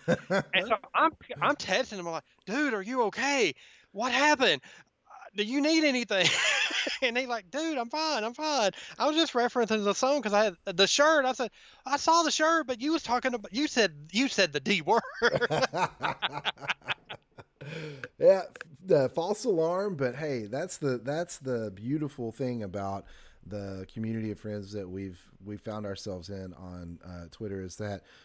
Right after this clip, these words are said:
Speaker 1: um, you know, everybody's there for a joke, but they're just as quickly, uh, there for support. And, um, uh, you know, nobody, nobody who's, who's interacted with her would argue otherwise, but Steffi,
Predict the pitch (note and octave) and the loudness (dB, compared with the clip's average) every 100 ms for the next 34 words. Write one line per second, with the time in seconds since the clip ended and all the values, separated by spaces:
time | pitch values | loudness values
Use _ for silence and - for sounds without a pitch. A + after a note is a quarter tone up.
0 | _ G#2+ G#2+ G2+ F#2 F#2+ - A2+ A2 G2+ | _ -8 -6 -6 -8 -10 -8 -4 -2 -2
1 | F#2 F2+ _ _ _ _ B2+ C#3 C3+ B2+ | -4 -8 _ _ _ _ -2 0 2 2
2 | A#2+ G#2+ A2+ A2 G#2 F#2+ G#2+ A2 F2+ G#2 | 0 -2 -4 -4 -6 -4 -2 -2 -4 -10
3 | F#2+ G2+ F2+ G2+ A2 - G2+ F2+ - C3 | -8 -10 -8 -8 -8 -8 -8 -8 -10 -10
4 | A#2 A2 F#2+ F#2 - - _ - G2 F#2+ | -8 -8 -8 -8 -14 -20 _ -14 -10 -10
5 | F#2 F#2 G2+ A2 G#2+ G#2 - G#2+ G2+ G2+ | -10 -14 -12 -8 -6 -6 -8 -10 -6 -6
6 | F#2+ F#2 - G2+ - C3 A2 - _ _ | -6 -8 -10 -10 -4 0 -2 -4 _ _
7 | _ _ _ _ _ _ - B2 A#2+ A2+ | _ _ _ _ _ _ -14 -6 -6 -4
8 | A2 G2+ F2+ D#2+ _ _ _ - G#2+ - | -6 -8 -10 -14 _ _ _ -16 -16 -18
9 | _ _ _ E3+ C#3 G2 - _ _ _ | _ _ _ -2 0 -2 -10 _ _ _
10 | _ _ _ - F3+ F3 D3+ A#2+ A2+ B2 | _ _ _ -4 0 2 2 0 -2 -4
11 | D3+ D3 C#3 B2 A#2 A#2 G2 - _ - | -2 -2 -2 -2 -4 -6 -8 -14 _ -8
12 | B2 A2 G2+ F#2+ A#2+ A2+ G#2+ G2+ G2 F2+ | -6 -4 -6 -10 -8 -6 -6 -6 -8 -8
13 | F#2+ G2 F2+ F2+ F2+ F2+ G2 F#2 F#2+ F#2 | -6 -6 -8 -8 -8 -6 -6 -6 -6 -6
14 | F2+ F#2+ F#2 F#2 F2 E2+ - F#2 - - | -6 -8 -8 -8 -10 -12 -12 -12 -10 -8
15 | D3+ C#3 D#2 D2+ | -6 -6 -12 -16